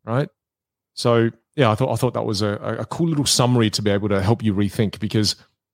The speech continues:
I understand cerebrally the importance of rethinking, but then I needed a, a little bit more on how can I actually go about rethinking and,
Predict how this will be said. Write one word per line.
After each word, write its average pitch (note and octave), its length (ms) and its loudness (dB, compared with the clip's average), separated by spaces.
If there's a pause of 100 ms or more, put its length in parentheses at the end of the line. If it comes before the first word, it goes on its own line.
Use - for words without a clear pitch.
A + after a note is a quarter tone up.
(800)
I D3 140 4
understand C#3 440 2
cerebrally C3 520 2
the A#2+ 100 -2
importance A2+ 400 -2
of B2 80 -4
rethinking, D3+ 500 0 (240)
but A#2+ 100 -2
then A#2+ 120 4
I A#2 100 4
needed B2+ 460 2
a, - 220 -12
a - 20 -8
little C#3 220 0
bit D3 160 0
more A#2+ 440 2
on G2+ 240 -4 (440)
how B2+ 180 2
can C3 180 0
I A2 100 2
actually A2 320 -4
go G#2+ 180 -6
about G2+ 340 -10
rethinking G#2+ 480 -6
and, F#2 120 -6